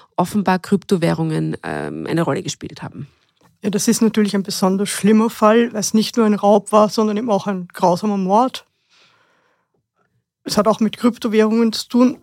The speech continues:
Speaker 2: Dazu muss man aber sagen, die meisten Gefahren, die von Kryptowährungen ausgehen und die viele Menschen betreffen, sind andere.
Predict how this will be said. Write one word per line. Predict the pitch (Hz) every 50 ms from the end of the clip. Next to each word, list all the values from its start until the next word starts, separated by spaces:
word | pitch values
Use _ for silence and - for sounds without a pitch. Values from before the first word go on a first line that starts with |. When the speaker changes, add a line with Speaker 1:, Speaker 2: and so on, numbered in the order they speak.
| _
Speaker 2:
Dazu | - 226 - - - 226
muss | 220 220 214 -
man | 220 208
aber | 208 208
sagen, | - - 208 202 202 214 214 302 - _ _ _
die | 233 208
meisten | 196 180 190 208 - - - 233
Gefahren, | 208 220 - - - 180 170 180 202 214
die | 220
von | 214 - 214 202 -
Kryptowährungen | - 220 208 - _ 226 196 208 214 208 202 208 208 233
ausgehen | 285 220 196 202 - - - 208 214 220 214 202 180 - _ _ _ _ _ _
und | - 233 208 - - -
die | 214 196 190 190 185 175 - _ _ _ _ _ _ _ _ _ _ _ _ _ _ _ _ _ _ _ _ _ _ _ _ _ _ _ _ _ _ _
viele | - - 240 226 226
Menschen | 208 202 202 208 - - 220 208
betreffen, | 202 - - 202 196 190 - - 202
sind | - - 196 190 -
andere. | - 180 185 185 180 185 208 214 - 170